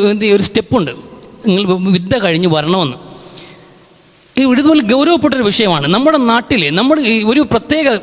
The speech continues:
ഒരു രീതിയിൽ നമ്മളിവിടെ നാ-, നാട്ടിലെ ജീവിതം പോകുന്നത്. ഈ വലിയ പരിഷ്കാരികളെന്നാണ് പറയുന്നത്, പക്ഷെ പരിഷ്കാരം തൊട്ട് തീണ്ടിട്ടില്ല എനിക്ക് തോന്നുന്നു. എത്ര പരിഷ്കാരമുള്ള ഒരു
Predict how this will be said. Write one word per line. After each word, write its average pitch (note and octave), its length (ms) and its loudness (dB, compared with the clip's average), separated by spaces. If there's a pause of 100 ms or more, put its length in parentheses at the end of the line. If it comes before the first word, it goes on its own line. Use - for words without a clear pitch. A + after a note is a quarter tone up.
(180)
ഒരു A3+ 100 0 (300)
രീതിയിൽ G#3 300 2
നമ്മളിവിടെ F3 320 0
നാ-, D#3+ 360 -6
നാട്ടിലെ E3+ 260 -2 (100)
ജീവിതം D3+ 300 0
പോകുന്നത്. A#2+ 300 -6 (520)
ഈ A3 40 2 (200)
വലിയ C4 220 0
പരിഷ്കാരികളെന്നാണ് D4+ 680 0
പറയുന്നത്, C#3 300 -2
പക്ഷെ G3 240 0
പരിഷ്കാരം C#4+ 480 0
തൊട്ട് C#4 240 -4
തീണ്ടിട്ടില്ല C#4 380 2
എനിക്ക് G3+ 200 -2
തോന്നുന്നു. C3 220 -8 (480)
എത്ര F4+ 160 -2 (140)
പരിഷ്കാരമുള്ള D4+ 720 2
ഒരു C4 80 0